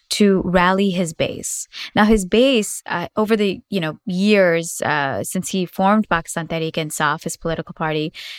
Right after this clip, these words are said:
he has always appealed to the youth of Pakistan. And Pakistan is one of those countries that has a youth bulge. At least sixty-four percent of the population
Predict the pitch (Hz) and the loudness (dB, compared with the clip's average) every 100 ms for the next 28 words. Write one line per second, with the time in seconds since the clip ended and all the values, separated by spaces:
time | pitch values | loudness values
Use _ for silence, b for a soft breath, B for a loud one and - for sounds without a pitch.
0 | B 240 214 247 269 220 - 202 196 180 | B 2 4 4 2 -2 -4 -2 0 0
1 | 170 - 190 175 170 175 180 - 127 127 | -2 -4 -4 -4 -2 -2 -4 -6 -8 -8
2 | - - 127 - - - 180 175 180 B | -10 -8 -8 -8 -8 -4 -2 -2 -4 B
3 | B _ _ - 196 208 - 202 196 185 | B _ _ 0 2 0 2 2 2 0
4 | 185 180 170 175 - 190 165 170 170 160 | 0 2 2 0 -2 -6 -4 -6 -4 -4
5 | 170 160 170 170 196 208 - 107 78 - | -2 -2 -2 0 0 0 -2 -2 -4 -8
6 | - - 185 - - - 180 175 - 165 | -8 -2 -2 -2 -6 -2 0 0 2 0
7 | 165 165 165 165 - 151 - 160 190 - | 0 -2 -2 -4 -4 -4 0 2 2 2
8 | 202 202 | 0 0